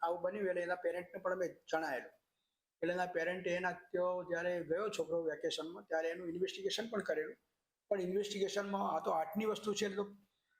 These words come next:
પકડાય જ નહીં, ક્યારે શું બને. એટલે ડૉક્ટરનું પણ એવું કહેવું છે, મારું પણ આ બીજો ઇન્સિડન્ટ હતો,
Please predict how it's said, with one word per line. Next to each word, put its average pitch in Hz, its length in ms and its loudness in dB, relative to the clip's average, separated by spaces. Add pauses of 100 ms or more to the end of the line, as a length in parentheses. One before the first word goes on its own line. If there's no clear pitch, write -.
(200)
પકડાય 214 340 2
જ 185 40 -8
નહીં, 196 320 -6
ક્યારે 180 200 2
શું 185 200 0
બને. 175 500 -4 (540)
એટલે 185 400 0 (640)
ડૉક્ટરનું 196 400 0
પણ 196 160 0
એવું 180 180 -2
કહેવું 170 240 0
છે, 196 100 0
મારું 160 340 0
પણ 175 140 0
આ 180 60 2
બીજો 180 340 -2
ઇન્સિડન્ટ 180 460 -2
હતો, - 280 -4